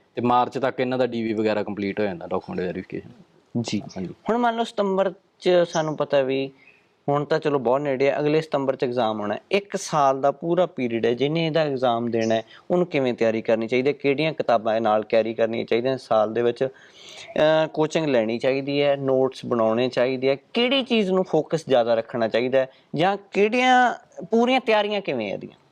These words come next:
Speaker 1: ਜੀ, ਪਹਿਲਾਂ ਤਾਂ ਜਿਹਨੇ ਵੀ ਕੋਈ ਜਿਵੇਂ ਬੇਸ ਤੋਂ ਸ਼ੁਰੂ ਕਰਨਾ,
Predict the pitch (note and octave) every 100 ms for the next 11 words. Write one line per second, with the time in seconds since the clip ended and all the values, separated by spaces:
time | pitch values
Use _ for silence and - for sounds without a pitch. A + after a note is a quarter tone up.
0 | _ B2+ C3 C3+ C#3 C3 C3+ C#3+ C3+ C3
1 | A#2 A#2+ A2 A2+ A2+ - A#2 A#2+ C3+ A2+
2 | G2+ F#2+